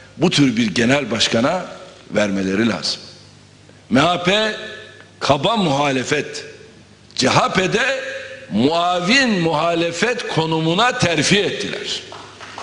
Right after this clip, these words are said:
Böyle bir duruma geldi. Bu kafayla gittikleri müddetçe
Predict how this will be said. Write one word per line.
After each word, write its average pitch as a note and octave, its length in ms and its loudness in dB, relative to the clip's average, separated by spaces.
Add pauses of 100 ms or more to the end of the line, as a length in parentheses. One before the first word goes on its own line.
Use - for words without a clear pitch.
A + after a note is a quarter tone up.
(880)
Böyle E3 180 2
bir E3 120 0
duruma A#2 380 0
geldi. E2 380 -2 (2500)
Bu A3 100 6
kafayla A3+ 580 2
gittikleri G#3+ 640 0
müddetçe G#3 760 0